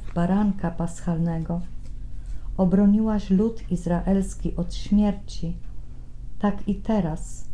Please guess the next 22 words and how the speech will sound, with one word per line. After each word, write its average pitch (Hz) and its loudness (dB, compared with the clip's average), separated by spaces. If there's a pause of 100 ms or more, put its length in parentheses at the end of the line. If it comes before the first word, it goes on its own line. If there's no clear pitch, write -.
(540)
o 202 2
krwi 214 -2
Jezusa, 196 0 (400)
zapłato 202 0
naszego 196 0
zbawienia, 190 0 (920)
bądź 214 4
dla 190 2
nas 208 0
murem 190 6
obronnym 170 0 (720)
przeciw 196 0
wszystkim 220 -2
zasadzkom 180 0
szatana. 170 -2 (640)
Ty 226 6
jesteś 202 0
godna 190 2
wszelkiej 202 -2
czci - 0
i 190 4
chwały. 165 -4